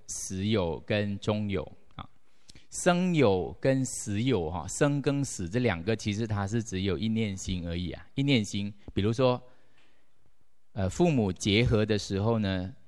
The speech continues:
生命就是这个有啊，就开始有了嘛哈。那这个生有，其实它就是，啊，这个生命和合一成的时候，它就叫生有。但是一接下去过后呢，它就叫本有啦，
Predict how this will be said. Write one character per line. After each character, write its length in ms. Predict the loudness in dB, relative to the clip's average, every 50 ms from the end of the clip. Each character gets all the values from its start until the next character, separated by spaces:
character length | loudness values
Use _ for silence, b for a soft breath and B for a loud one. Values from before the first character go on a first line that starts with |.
| -20 -20 -16 -10
生 220 | -4 0 0 2 2
命 320 | 2 2 2 2 2 0 -4 -8 -14 -12 -4
就 120 | -4 -2
是 140 | 0 0 0
这 100 | 0 2
个 120 | 2 2
有 320 | 4 4 2 2 2 2 0
啊， 200 | 0 0 0 -6 -16 -10
就 140 | -4 -4 0
开 180 | 4 4 4 4
始 180 | 2 -2 -6
有 200 | -4 -2 -4 -4
了 100 | -4 -6
嘛 100 | -6 -8 -8 -8 -4
哈。 220 | -2 -2 -2 -2 -4 -14 -20 -20 -20 -20 -20 -20 -20 -20 -14 -4
那 160 | -2 0 0
这 100 | 0 0
个 120 | 2 0 0
生 340 | 2 2 2 2 2 4 4
有， 160 | 4 2 2
其 160 | 0 -2 -2
实 140 | -2 -2 -2
它 160 | 0 0 0
就 120 | 0 -2
是， 400 | -2 -2 -2 -2 0 -2 -2 -4 -8 b b b b b b b b -10
啊， 680 | -6 -6 -4 -4 -6 -6 -8 -8 -10 -10 -10 -12 -14 -16 -18 -18 -20 -20 -20 -20 -20 -20 -20 -20 -20 -20 -20 -20 -20 -20 -20 -20 -20 -20 -20 -14 -4
这 120 | -2 2
个 100 | 2 2
生 240 | 2 4 2 4 4
命 360 | 4 4 4 4 2 0 -4 -8 -16 -20 -20 -20 -20 -20 -20 -14
和 240 | -4 0 0 2
合 340 | 2 2 2 2 2 0 -4 -12 -20 -20 -20 -16 -8 -6
一 80 | -6
成 300 | 0 4 6 6 6 4
的 100 | 0 -2
时 180 | -4 -4 -2 0
候， 160 | 0 0 0
它 140 | 0 -2 -4
就 120 | -4 -2
叫 180 | -2 -2 -2 -2
生 340 | -2 -4 -6 -4 -4 -4 -4
有。 140 | -6 -6 -2
但 140 | 0 0 2
是 180 | 2 0 -2 -4 -6
一 80 | -6
接 180 | -4 0 0 2
下 160 | 4 4 4
去 220 | 4 4 2 0 0 -2 -2
过 140 | 0 2 2
后 180 | 2 2 0
呢， 120 | 0 0 0
它 140 | -2 -2 -2
就 100 | -2 -2
叫 140 | -2 -2
本 240 | -2 -2 -4 -6 -4
有 140 | -4 -6 -6
啦， 220 | -6 -8 -10 -12